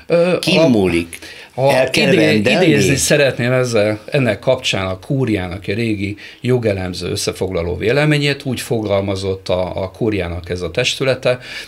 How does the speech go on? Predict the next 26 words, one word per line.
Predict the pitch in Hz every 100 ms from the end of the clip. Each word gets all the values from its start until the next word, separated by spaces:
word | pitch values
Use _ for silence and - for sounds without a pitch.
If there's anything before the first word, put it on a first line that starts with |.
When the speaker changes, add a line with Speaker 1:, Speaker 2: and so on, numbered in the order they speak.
| -
Speaker 1:
hogy | 120 101
hajlandóság | - 131 147 147 127 113 101 - 95
és | 90 85
képesség. | - 85 80 - 71 - - 76 - - - -
Gyakorlatilag | 117 151 151 170 139 151 120
a | 113
magyar | 120 139 123 104
bíróságoknak | 117 127 110 - 92 95 95 90
az | 101
uniós | 123 117 95 98
csatlakozás | 107 - 104 - 95 85 -
követően | 110 127 - 139 139 139 - -
olyan | - 143 104
továbbképzést | 127 113 98 - 101 92 92 -
kellett | 101 90 85
tartani, | 104 117 - 127
hogy | 123 123 104
ők | 107 107 -
azt | 143 139 123
a | -
tudást | - 160 123 95 85 - -
megszerezzék, | 107 101 - 101 101 101 110 123
annak | 131 113
a | 113
birtokába | 117 131 123 - - 90 87 87
legyenek, | 92 123 123 120